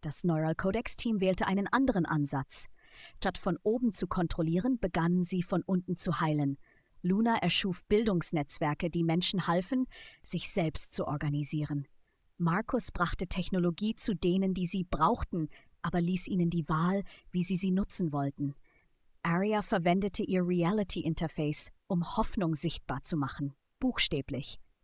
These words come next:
Kleine Lichtpunkte erschienen überall dort, wo Menschen anfingen, an eine bessere Zukunft zu glauben.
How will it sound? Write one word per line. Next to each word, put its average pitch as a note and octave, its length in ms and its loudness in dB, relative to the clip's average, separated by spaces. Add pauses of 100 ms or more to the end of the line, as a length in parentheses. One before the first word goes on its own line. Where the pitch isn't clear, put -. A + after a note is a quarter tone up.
(320)
Kleine F#3+ 340 2
Lichtpunkte F#3+ 600 0
erschienen F#3 400 0
überall F#3+ 420 4
dort, E3+ 400 2
wo F3 80 0
Menschen F3 380 2
anfingen, F3+ 500 0
an D#3 100 0
eine D#3+ 200 2
bessere F3 460 2
Zukunft - 580 0
zu - 120 0
glauben. C#3 480 -2